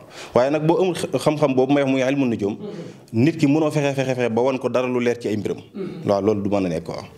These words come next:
Speaker 2: Mbokk yi, kii, euh, maamam bokk na ci, euh, ki nga xamante ni bokk na ci ñi gën a mokkal alxuraan Touba, muy sëñ Mbacke Bousso. Sëñ Mbacke Bousso, ku ne xam na digganteem ak Cheikh Ahmadou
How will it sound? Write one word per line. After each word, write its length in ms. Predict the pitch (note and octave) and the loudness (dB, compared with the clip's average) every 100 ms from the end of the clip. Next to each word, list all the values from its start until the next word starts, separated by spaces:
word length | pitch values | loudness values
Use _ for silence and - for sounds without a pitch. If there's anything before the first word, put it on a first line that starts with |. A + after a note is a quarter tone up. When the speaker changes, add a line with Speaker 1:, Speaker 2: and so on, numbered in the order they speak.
| - | -6
Speaker 2:
Mbokk 200 | G3+ G#3+ | -2 2
yi, 100 | A3 A3 | 2 2
kii, 360 | - A3+ C4+ | 2 4 4
euh, 240 | B3+ F#3 F3+ | 2 0 2
maamam 500 | F3+ G3 F#3+ G3 F#3+ | 4 4 2 -2 0
bokk 300 | E3+ F#3 F#3 | 0 2 2
na 120 | E3+ | 0
ci, 280 | E3+ F3 G#3+ - - - | 0 -2 -2 -6 -12 -2
euh, 260 | F#3 E3 E3+ E3+ | 0 0 -2 -2
ki 100 | - | 2
nga 80 | G#3 | 2
xamante 280 | F3+ F3 D3+ | 2 2 2
ni 140 | D#3 | 2
bokk 220 | D#3 F3+ F#3 | 2 0 2
na 80 | F#3 | 0
ci 80 | F#3 | 2
ñi 80 | F3+ | 2
gën 120 | G3+ | 2
a 40 | G#3 | 2
mokkal 280 | F#3+ D#3+ | 2 0
alxuraan 340 | C#3+ D3 D3 D3 | -2 0 0 0
Touba, 340 | D#3+ D3+ C#3 - - - - - | 0 2 0 -4 -12 -20 -8 0
muy 160 | F3+ | 2
sëñ 180 | E3 F3 | 4 4
Mbacke 380 | E3 D3+ D#3 D3+ | 4 2 2 2
Bousso. 460 | F3+ F3 D3+ B2+ B2 - - - | 0 0 2 2 0 -6 -18 -8
Sëñ 140 | - F#3+ | 0 2
Mbacke 200 | G#3 G3+ | 4 4
Bousso, 220 | F#3 G#3 | 4 2
ku 120 | G#3 | 0
ne 80 | G3+ | 0
xam 140 | F#3+ | 2
na 60 | F#3 | 0
digganteem 420 | D#3+ E3 D#3 D#3 | 0 0 2 0
ak 100 | E3 - | -2 -2
Cheikh 300 | - F3+ - | -2 -2 -2
Ahmadou 400 | E3 D3+ C#3+ C#3 | 0 2 2 2